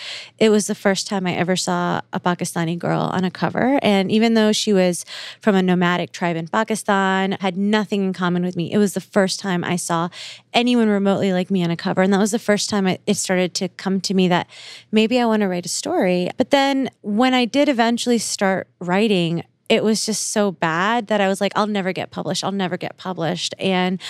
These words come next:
so I kind of always put it off. And then, um, when I was in college and went to law school and I was <laughs> studying for the L sat, of course, that's when my muse strikes. <laughs> And I started thinking a lot about, you know, about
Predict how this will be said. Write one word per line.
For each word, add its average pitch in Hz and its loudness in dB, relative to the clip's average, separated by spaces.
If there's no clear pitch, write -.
so - 0
I 254 4
kind 269 0
of 240 2
always 220 2
put 226 0
it 202 0
off. - -6
And 220 4
then, 233 4
um, 190 2
when 208 4
I 202 2
was 196 2
in 190 0
college 202 0
and 196 2
went 220 2
to 220 0
law 196 2
school 185 -2
and 185 -2
I 190 0
was 175 -2
<laughs> 170 -10
studying 196 2
for 226 -2
the 190 0
L 190 2
sat, 170 0
of 226 -8
course, 226 2
that's 226 0
when 208 2
my 190 2
muse 185 2
strikes. 214 0
<laughs> 254 2
And 233 2
I 254 4
started 262 0
thinking 220 -2
a 208 0
lot 185 2
about, 175 -2
you 202 -8
know, 175 -4
about 214 2